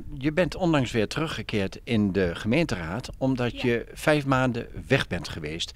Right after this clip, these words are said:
Speaker 1: Kun je daar iets over vertellen?
Speaker 2: Ja, ik ben vijf maanden naar Ierland geweest, naar Dublin heb ik gewoond. En daar heb ik gewerkt in een verslavingskliniek voor vrouwen, de SIL Project.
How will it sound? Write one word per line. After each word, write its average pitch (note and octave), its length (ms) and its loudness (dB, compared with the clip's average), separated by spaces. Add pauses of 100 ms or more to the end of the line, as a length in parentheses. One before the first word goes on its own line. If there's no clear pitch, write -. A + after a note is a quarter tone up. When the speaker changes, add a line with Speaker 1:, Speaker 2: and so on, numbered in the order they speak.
(260)
Speaker 1:
Kun D#3 120 4
je D#3 100 6
daar C3+ 160 4
iets C3+ 140 -2
over A#2 300 2
vertellen? D#2 460 0 (760)
Speaker 2:
Ja, E4+ 260 8
ik C4 160 -2
ben B3 280 4
vijf B3 260 4
maanden A3+ 260 4
naar G#3+ 140 2
Ierland D#4 340 4
geweest, D4 360 6
naar A#3 140 0
Dublin C4 420 6
heb A#3+ 100 -2
ik A#3 80 -4
gewoond. A#3 560 4 (360)
En A#3 100 0
daar A3+ 100 6
heb A3 100 -6
ik - 60 -6
gewerkt B3 320 6
in - 60 0
een A3+ 100 2
verslavingskliniek A#3+ 680 4
voor - 140 -8
vrouwen, D4+ 500 6
de A#3 180 -6
SIL B3+ 180 4
Project. C4 600 0